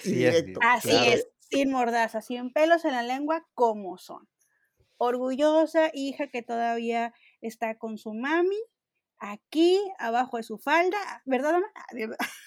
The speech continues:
Speaker 2: <laughs>
Speaker 3: No está aquí necesariamente, ¿verdad? Pero
Speaker 1: Bien pellizcada la morra. <laughs>
Speaker 3: así, dejo de estarme balconea-, balconéate tú, pero no me balconees a mí.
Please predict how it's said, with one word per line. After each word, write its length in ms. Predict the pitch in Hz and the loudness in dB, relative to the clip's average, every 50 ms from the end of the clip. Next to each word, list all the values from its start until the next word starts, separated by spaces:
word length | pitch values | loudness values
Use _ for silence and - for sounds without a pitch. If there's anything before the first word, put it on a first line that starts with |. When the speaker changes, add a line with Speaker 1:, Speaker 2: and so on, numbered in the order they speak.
| - - | -20 -16
Speaker 2:
<laughs> 960 | - - - - 208 175 - - 170 123 - 349 - - - - - - - - - - - - - | -14 -6 2 4 4 4 4 2 2 2 4 2 0 2 0 -2 -2 -2 -6 -16 -16 -16 -14 -4 4
Speaker 3:
No 120 | 277 285 | 4 6
está 180 | 302 302 339 381 | 6 6 4 2
aquí 200 | - - 311 302 | 2 2 6 6
necesariamente, 800 | 294 277 262 254 240 240 233 247 247 254 262 269 269 254 247 233 | 6 6 6 4 4 4 4 4 2 0 0 -2 -4 -4 -2 -2
¿verdad? 260 | 226 220 220 220 214 - | -2 0 -2 -2 -4 -6
Pero 180 | 226 220 160 | -6 0 6
Speaker 1:
Bien 180 | 185 190 180 170 | 6 6 6 8
pellizcada 640 | 143 208 190 196 185 160 - - 185 165 165 170 170 | 8 6 6 6 2 0 2 4 6 6 8 6 6
la 120 | 170 165 | 6 4
morra. 340 | 156 156 156 160 165 185 - - | 4 4 2 4 4 2 2 0
<laughs> 840 | - - - - 427 - - 370 - - - - - - - - - | -4 0 2 0 0 2 0 -2 -2 -4 -10 -16 -16 -18 -18 -8 -6
Speaker 3:
así, 240 | 269 254 - 269 254 | -6 -4 -4 -4 -2
dejo 300 | 240 330 311 320 - - 403 | 0 2 2 2 2 4 2
de 80 | 320 302 | 4 2
estarme 460 | 320 - _ - 320 302 311 302 302 | 2 0 _ 2 2 2 2 0 -2
balconea-, 520 | 294 285 277 269 254 254 247 254 254 240 233 | -2 -2 -2 -2 -2 -2 -2 -2 -4 -6 -2
balconéate 600 | 240 247 262 269 254 294 269 285 302 311 302 320 - | 0 0 0 2 2 2 2 2 2 0 0 -2 -2
tú, 180 | - 359 349 | -2 -2 2
pero 160 | - 311 285 | 2 2 2
no 100 | 269 269 | 2 2
me 100 | 269 262 | 2 4
balconees 560 | 247 247 233 226 - 240 240 240 226 226 226 233 | 4 4 4 4 0 -2 0 0 0 0 2 2
a 100 | 220 226 | 2 0
mí. 280 | 226 214 226 220 214 | 0 -4 -10 -12 -14